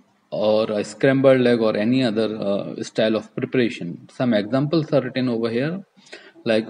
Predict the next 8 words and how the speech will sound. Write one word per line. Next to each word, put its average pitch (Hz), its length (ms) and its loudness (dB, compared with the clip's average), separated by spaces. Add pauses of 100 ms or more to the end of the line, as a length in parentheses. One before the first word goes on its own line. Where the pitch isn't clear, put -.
omelette 135 540 2
espagnole, 143 760 -2 (720)
omelette 127 460 4 (100)
aux 107 320 -2 (160)
tomates, 127 540 0 (840)
omelette 127 400 2
aux 107 160 0
champignons, 135 880 -2